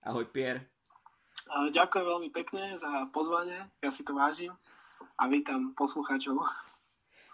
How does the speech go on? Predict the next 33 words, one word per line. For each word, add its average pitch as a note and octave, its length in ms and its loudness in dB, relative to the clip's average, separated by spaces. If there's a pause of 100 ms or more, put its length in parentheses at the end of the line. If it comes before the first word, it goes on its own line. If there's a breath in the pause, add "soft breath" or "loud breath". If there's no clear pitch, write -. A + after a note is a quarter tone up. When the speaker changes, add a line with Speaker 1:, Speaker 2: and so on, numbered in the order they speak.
(100)
Speaker 1:
Moje B2 160 -2
meno B2 240 -2
je G#2+ 80 -4
Michal G#2+ 320 -8
Čiernik D3+ 480 -4
a A2+ 80 -6
dnes A2+ 240 -8
sa A2+ 80 -6
budeme G#2+ 400 -6
rozprávať A2+ 560 -6
o A2 80 -12
tom, C3 320 -8 (640)
čomu C#3 240 -4
sa B2+ 240 -6
Pier F#2+ 160 -6
venuje, C#3 480 0 (320)
o A2 80 -4
jeho G#2 240 -6
projektoch, C3 880 -4
o G#2+ 80 -6
audiovizuálnej G#2+ 800 -4
tvorbe C3 560 -2
a - 80 -10
možno A2+ 240 -6
nám A2 160 -6
niečo A2+ 240 -10
prezradí B2 640 -4 (560)
a G#2+ 80 -4
o - 0 -
jeho G#2+ 320 -2 (400)
plánoch A#2+ 560 -2
do A2 160 -6
budúcna. F#2+ 560 -10